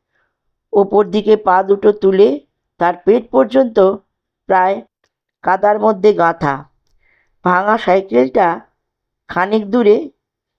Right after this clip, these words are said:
একখানা বড় পাথরের ওপরে ঝুলে রয়েছে।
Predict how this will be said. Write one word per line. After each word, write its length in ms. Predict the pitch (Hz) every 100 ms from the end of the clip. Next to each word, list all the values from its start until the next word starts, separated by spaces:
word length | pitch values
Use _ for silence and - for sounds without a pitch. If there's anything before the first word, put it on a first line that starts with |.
| _ _
একখানা 460 | 165 170 - 185 190
বড় 300 | 175 180 190
পাথরের 540 | 190 165 - 185 185
ওপরে 360 | 190 190 202 302 - _ _ _ _ -
ঝুলে 360 | 139 170 151 143
রয়েছে। 440 | 135 131 -